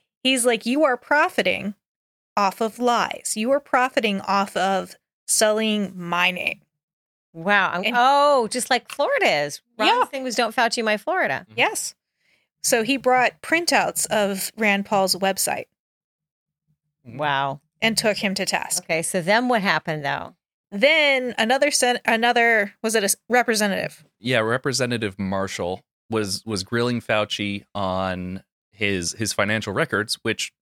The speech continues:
Speaker 3: Fauci has been making public record for the past thirty-five, thirty-seven years. And Marshall was like,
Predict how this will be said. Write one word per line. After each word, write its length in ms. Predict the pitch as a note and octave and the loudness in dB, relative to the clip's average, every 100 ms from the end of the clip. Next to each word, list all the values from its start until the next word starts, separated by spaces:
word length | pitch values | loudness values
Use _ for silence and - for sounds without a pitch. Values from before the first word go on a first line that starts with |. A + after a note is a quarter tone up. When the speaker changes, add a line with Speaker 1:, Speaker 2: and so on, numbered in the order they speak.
| - | -4
Speaker 3:
Fauci 300 | B2+ - A#2 | -2 -2 -4
has 120 | G#2 | -4
been 220 | G2+ G2+ | -6 -4
making 400 | G#2 A2 A2 G2 | -4 -4 -4 -6
public 520 | - - B2+ A#2 A2+ _ | -8 -6 -4 -2 -4 _
record 460 | A2+ A#2 - F#2+ G#2 _ _ | -6 -4 -2 -4 -6 _ _
for 60 | F#2+ | -10
the 80 | F#2 | -6
past 360 | - G#2 - - _ - | -2 -2 -2 -10 _ -8
thirty-five, 520 | G#2+ G#2+ - A2 G#2 | -6 -4 -2 -2 -2
thirty-seven 500 | - G2 G2 G#2 F2+ | -4 -4 -4 -6 -6
years. 420 | F#2+ B2 F2+ F#2+ - _ _ _ _ - | -4 -2 -2 -6 -10 _ _ _ _ -2
And 140 | G#2+ | 0
Marshall 340 | A2+ A2+ A#2 | 2 0 -2
was 120 | G#2 G#2 | -2 0
like, 280 | G2+ G2 | 0 -2